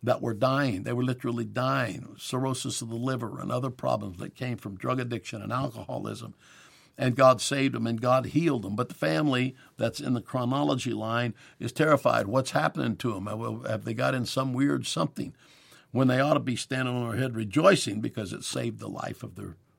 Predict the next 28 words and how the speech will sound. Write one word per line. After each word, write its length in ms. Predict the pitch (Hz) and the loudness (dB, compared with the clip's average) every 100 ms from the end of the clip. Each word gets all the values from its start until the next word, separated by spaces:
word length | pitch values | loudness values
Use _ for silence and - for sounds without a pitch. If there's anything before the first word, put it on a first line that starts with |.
| - | -20
of 100 | 101 | -14
their 200 | 98 92 92 _ 139 | -12 -12 -14 _ 4
loved 240 | 151 123 | 4 4
one. 160 | 110 - _ _ _ _ _ - | -6 -18 _ _ _ _ _ -6
And 140 | 113 | -4
so, 340 | - 127 107 - _ _ _ - | 6 6 6 -2 _ _ _ -16
so 240 | - 113 | -4 -2
when 180 | 113 120 | 2 2
you 80 | 110 | 0
talk 380 | - 190 190 | 4 6 6
about, 260 | 147 113 104 | 6 6 6
we're 80 | 113 | 2
gonna 140 | 131 | 2
talk 180 | 143 131 | 2 2
about 220 | 127 120 | 2 2
this 160 | 113 107 | 0 -2
some 140 | 117 | -2
more, 140 | 104 - | -2 -4
but 140 | 98 | -6
when 140 | 110 | -4
you 80 | 110 | -4
talk 340 | 104 156 156 160 | 0 2 2 2
about 340 | 123 107 98 | 2 2 0
the 100 | 101 | -10
coming 520 | - 131 131 135 131 | -8 -4 0 0 0
of 260 | - 123 98 | -4 -8 -8
the 100 | 92 | -10
kingdom 680 | - - 71 65 64 64 | -6 -2 0 0 0 -2